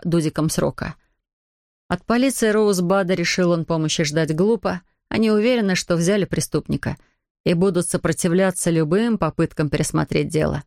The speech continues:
Придётся всё выяснять самому. Однако он считал, что это будет не так уж трудно, поскольку был убеждён, что убийца не принадлежит к народу Лакота.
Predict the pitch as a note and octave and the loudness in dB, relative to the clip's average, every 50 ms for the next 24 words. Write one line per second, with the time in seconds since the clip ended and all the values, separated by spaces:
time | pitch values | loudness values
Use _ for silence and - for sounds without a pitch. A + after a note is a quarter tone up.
0 | _ _ _ _ _ _ _ _ _ _ _ _ - F#3 F#3+ F3+ G#3+ A#3+ B3 - | _ _ _ _ _ _ _ _ _ _ _ _ 0 2 2 2 2 0 -2 -6
1 | - - - B3+ B3 A#3+ B3 A#3+ - - A3+ A3+ - - - A3 A3 G#3+ F#3+ F3 | -6 -2 -2 0 2 2 0 0 0 0 0 0 0 0 0 2 2 2 2 2
2 | F3+ F#3 - _ _ _ _ _ _ _ _ _ _ _ _ - F#3 F#3 G#3+ A3+ | 0 -2 -4 _ _ _ _ _ _ _ _ _ _ _ _ 0 2 2 4 2
3 | A#3+ A3+ - A3 A3 G#3+ F#3+ - G#3+ G3 - - G#3+ G#3 G3+ - - - G#3 G3 | 2 0 0 0 0 0 0 -2 -2 -2 0 0 0 2 0 -2 -2 0 -2 0
4 | F#3 - F3+ E3+ G3 D#3+ F#3 F3+ - F#3 F#3+ - G3 F#3+ - - - - - G3 | 0 0 0 0 0 0 0 -2 -2 -4 -2 0 0 -2 -2 -4 -8 -6 -2 -2
5 | G#3 F3+ - - C#3+ - - D3 - - - E3+ D3+ - - D#3 D#3+ D#3+ D#3+ D3+ | -2 -2 0 -2 -4 -2 -2 -4 -2 -2 -2 -2 0 -2 0 0 2 0 2 0
6 | D#3+ D#3+ D3+ D3 E3+ F3 E3 - - - E3 D#3 D#3 D3 C#3+ C#3+ C#3 - - - | 0 0 0 0 0 0 0 -2 -2 -2 0 0 0 0 0 0 0 -2 0 -2
7 | F3+ F#3 F3+ - _ _ _ _ _ _ _ _ F#3 F#3+ F3+ - - G3 F#3+ F#3+ | -2 -2 -2 -6 _ _ _ _ _ _ _ _ 0 0 2 2 0 2 2 2
8 | F#3+ F3+ F#3+ G3 F3+ G#3 G3+ - - - E3 E3 D#3 D#3+ D3 E3 E3 E3 E3+ - | 2 2 2 2 2 0 -2 -2 -4 -2 -2 0 0 0 0 2 2 0 0 -2
9 | - - - - D3 | -4 -6 -4 -6 -8